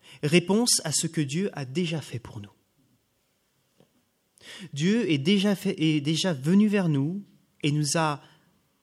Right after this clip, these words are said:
donné accès à lui dans sa grâce. Nous étions pécheurs.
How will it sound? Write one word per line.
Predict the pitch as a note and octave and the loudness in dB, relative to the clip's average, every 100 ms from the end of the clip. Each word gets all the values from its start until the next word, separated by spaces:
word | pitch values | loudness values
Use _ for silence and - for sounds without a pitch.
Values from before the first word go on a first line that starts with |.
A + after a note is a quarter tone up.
| _ _ C3+ | _ _ -2
donné | C3+ G3+ G#3 G#3 - | 4 6 4 2 -4
accès | F3+ - - E3 F#3 _ _ _ _ _ | -2 0 0 -2 -6 _ _ _ _ _
à | A#2+ | -14
lui | A2 E3 _ _ _ _ _ _ _ _ _ _ _ - | -12 -12 _ _ _ _ _ _ _ _ _ _ _ -8
dans | C#3+ | -6
sa | C#3+ | -6
grâce. | C3 G#2+ A#2 - - - _ _ _ _ _ _ _ _ _ _ _ _ _ _ - - - F3 | -8 -12 -10 -10 -12 -16 _ _ _ _ _ _ _ _ _ _ _ _ _ _ -20 -16 -6 2
Nous | E3 | 4
étions | G3+ A3 | 4 2
pécheurs. | G3 G3+ - A#2 G#2 | 2 0 0 -4 -6